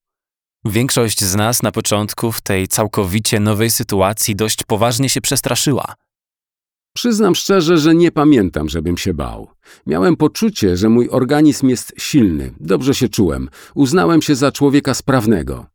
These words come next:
Speaker 2: Raczej się nie bałem tego, że umrę ja lub ktoś z mojej rodziny.
Speaker 1: Nie przeraziły cię obrazki z Chin, a potem z Włoch?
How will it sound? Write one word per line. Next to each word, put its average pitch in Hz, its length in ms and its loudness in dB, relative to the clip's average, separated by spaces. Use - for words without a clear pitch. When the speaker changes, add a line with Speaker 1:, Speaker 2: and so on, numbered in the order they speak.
Speaker 2:
Raczej 180 420 2
się 165 180 2
nie 170 180 2
bałem 120 400 2
tego, 90 340 0
że 92 160 0
umrę 107 340 4
ja 104 300 2
lub 139 380 0
ktoś 123 360 -4
z 101 100 -4
mojej 104 320 6
rodziny. 69 480 -4
Speaker 1:
Nie 101 140 0
przeraziły 104 480 0
cię 131 220 0
obrazki 110 380 -2
z - 100 -2
Chin, 127 420 -2
a - 80 -4
potem 101 260 -2
z 90 80 -2
Włoch? 113 400 -2